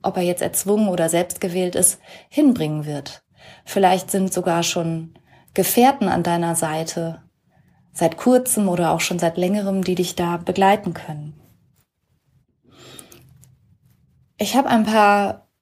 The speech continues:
Tipps zusammengetragen, die dir vielleicht helfen können,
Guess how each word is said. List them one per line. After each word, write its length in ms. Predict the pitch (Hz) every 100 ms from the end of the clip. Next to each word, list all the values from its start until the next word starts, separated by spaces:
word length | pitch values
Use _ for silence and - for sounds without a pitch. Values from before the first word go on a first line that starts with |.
| -
Tipps 360 | - 415 - -
zusammengetragen, 1000 | 226 214 208 208 208 - 202 208 214 208
die 100 | 196
dir 360 | 196 185 185
vielleicht 500 | - 202 185 196 196
helfen 340 | 190 202 202 202
können, 520 | - 190 190 196 -